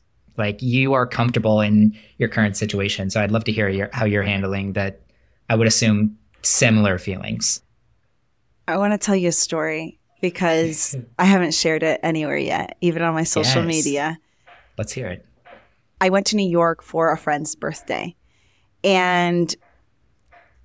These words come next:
Speaker 2: my friend, he's also a content creator, and I'm not gonna sh-, name any names, so I'm just gonna keep this on the down low. I'll tell you after.
Speaker 1: <laughs>
Speaker 2: But these are a bunch of people that I say,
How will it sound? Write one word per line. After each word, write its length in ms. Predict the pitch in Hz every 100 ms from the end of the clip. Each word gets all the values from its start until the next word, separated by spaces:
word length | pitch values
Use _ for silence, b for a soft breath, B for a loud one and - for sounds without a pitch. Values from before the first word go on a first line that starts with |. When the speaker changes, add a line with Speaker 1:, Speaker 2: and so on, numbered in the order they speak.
| _ - -
Speaker 2:
my 220 | 196 202
friend, 240 | 214 190
he's 160 | 175 190
also 240 | 180 -
a 60 | 170
content 440 | - 165 160 165
creator, 800 | - - 160 151 156 151 151 160 - 175
and 320 | 165 160 151
I'm 100 | 170
not 160 | 196
gonna 140 | 269 262
sh-, 100 | -
name 260 | 220 233 254
any 160 | 277
names, 600 | 269 233 196 190 190 - -
so 220 | - 202 185
I'm 320 | 175 170 180
just 160 | -
gonna 120 | 202 180
keep 200 | 202 196
this 160 | 202
on 120 | 214
the 80 | 202
down 260 | 208 185 180
low. 320 | 170 165 196 -
I'll 100 | 185
tell 160 | 214
you 120 | 175 175
after. 360 | 175 - 180
Speaker 1:
<laughs> 540 | 214 - _ _ _ -
Speaker 2:
But 360 | 208 196 180 _ _ _ _ _ _ _ _ _ -
these 160 | 240
are 100 | 359
a 60 | 330
bunch 240 | 214 214
of 80 | 196
people 340 | 190 180 226 -
that 300 | 190 170 175 _ _ _ _
I 180 | - 233
say, 260 | 254 220